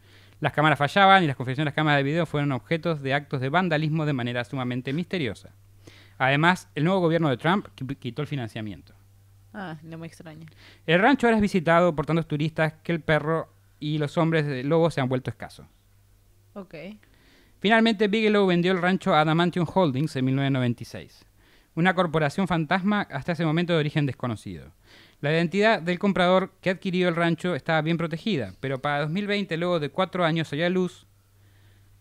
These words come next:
Speaker 1: eh, que la era de Brandon Fugal, un corredor de bienes raíces comerciales y presidente de Colliers International en Utah.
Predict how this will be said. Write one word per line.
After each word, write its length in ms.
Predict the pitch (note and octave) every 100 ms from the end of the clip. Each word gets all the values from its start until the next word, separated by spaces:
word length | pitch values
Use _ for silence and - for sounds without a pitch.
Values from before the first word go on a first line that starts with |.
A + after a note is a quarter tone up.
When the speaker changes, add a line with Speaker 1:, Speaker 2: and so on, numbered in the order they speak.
| _ E3+
Speaker 1:
eh, 380 | C3+ C3+ C3 -
que 140 | E3+
la 380 | F3 E3+ D#3+ -
era 240 | D#3+ F3 D#3+
de 120 | C#3+
Brandon 400 | E3 F#3+ F#3+ F3
Fugal, 460 | - C#3 G#2+ F2 - _
un 140 | F#3+ F3
corredor 340 | F3 E3+ F3
de 100 | E3
bienes 200 | D3+ E3+
raíces 380 | C#3+ C#3+ - F3+
comerciales 640 | - G#3 E3 F3 E3+ E3+ E3
y 60 |
presidente 500 | D#3+ F#3+ D3 D3+ D3+
de 100 | C#3 -
Colliers 500 | D#3+ C3+ B2 C3 C#3
International 560 | B2 B2+ B2+ D3+ B2+
en 100 | C#3 E3+
Utah. 280 | E3+ -